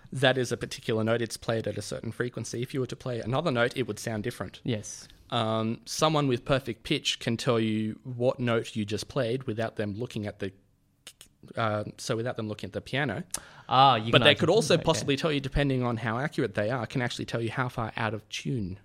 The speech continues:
Speaker 1: that note is.
Speaker 2: And you can de-, detect that?
Speaker 1: Um, I can do that within a certain range, but I haven't actually formally tested it and see, like, what my variances are and that sort of thing. But again, I'm overanalyzing this answer.
Speaker 2: No, no, that's okay. And, you know,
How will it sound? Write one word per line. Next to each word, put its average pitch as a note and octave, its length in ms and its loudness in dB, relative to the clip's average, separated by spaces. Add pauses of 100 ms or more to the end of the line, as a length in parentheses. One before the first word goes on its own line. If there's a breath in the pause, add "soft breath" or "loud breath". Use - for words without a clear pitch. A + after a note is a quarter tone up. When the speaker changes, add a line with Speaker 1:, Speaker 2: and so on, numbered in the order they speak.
(140)
Speaker 1:
that G2+ 200 -6
note F2+ 240 -4
is. - 260 -12 (220)
Speaker 2:
And C3 200 4
you D3+ 100 4
can C#3 180 2
de-, C3 120 -2 (140)
detect B2 340 0
that? - 200 -8 (340 soft breath)
Speaker 1:
Um, E3 440 2
I D#3+ 100 4
can E3 180 6
do A3 160 4
that A#3 120 4
within C#3+ 220 2
a C3 60 2
certain B2+ 640 2
range, A#2+ 380 0
but D3 80 6
I C3 60 6
haven't F3+ 240 6
actually D#3+ 320 2
formally B2 520 2 (120)
tested A#2+ 380 0
it A2 120 4
and A#2 120 2
see, A#2 160 -2
like, A2+ 240 2
what B2+ 200 2
my A2 160 4
variances G#2+ 540 -2
are G2+ 160 -4
and C3 120 -8
that - 120 -12
sort - 140 -10
of - 60 -18
thing. - 140 -10
But A#2 100 -4
again, G2 200 -6
I'm G2+ 120 -4
overanalyzing G2+ 680 -6
this F#2+ 160 -10
answer. F#2+ 320 -6
Speaker 2:
No, D#3 300 8
no, C#3+ 180 6
that's C3 200 6
okay. B2 200 4
And, A#2+ 240 0
you D#3 60 4
know, E3 180 4